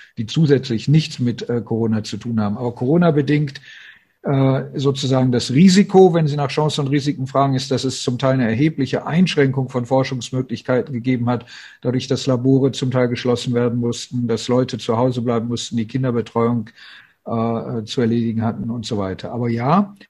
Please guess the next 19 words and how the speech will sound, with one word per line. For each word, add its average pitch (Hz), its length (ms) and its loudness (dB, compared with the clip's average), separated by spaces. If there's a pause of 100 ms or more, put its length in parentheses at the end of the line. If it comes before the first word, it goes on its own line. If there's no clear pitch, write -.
(460)
äh, 127 320 0
durch 143 400 -2
die 131 360 2
neuen 135 420 2
Mittel, 175 440 6
die 143 220 -2
für 135 160 0
die 123 100 0
Beseitigung 135 640 0
oder 107 160 -2
Bekämpfung, 147 680 0
beseitigt 110 400 -2
haben 127 140 0
wir 143 80 0
sie 127 80 -4
noch 131 80 0
nicht, 127 220 -4
der 117 60 2
Pandemie, 123 600 -2